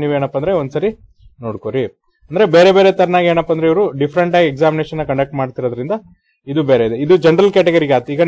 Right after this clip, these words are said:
next ನೋಡ್ರಿ, ಆ, selection for the officers in grade B, ಡಿ ಪಿ ಆರ್, ಡಿ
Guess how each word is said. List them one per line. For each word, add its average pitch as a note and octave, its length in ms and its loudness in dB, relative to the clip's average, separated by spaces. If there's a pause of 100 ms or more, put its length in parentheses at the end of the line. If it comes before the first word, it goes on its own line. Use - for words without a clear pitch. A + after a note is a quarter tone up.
next E3+ 280 -10
ನೋಡ್ರಿ, F#3+ 240 0 (500)
ಆ, D3+ 80 0 (120)
selection F#3 420 2
for G3+ 140 4
the F#3+ 140 6
officers F#3 420 0
in F3+ 140 -4
grade D#3+ 260 2
B, A3 80 0 (600)
ಡಿ F#3 120 4 (140)
ಪಿ G#3 160 -2
ಆರ್, G3+ 160 4
ಡಿ E3 80 4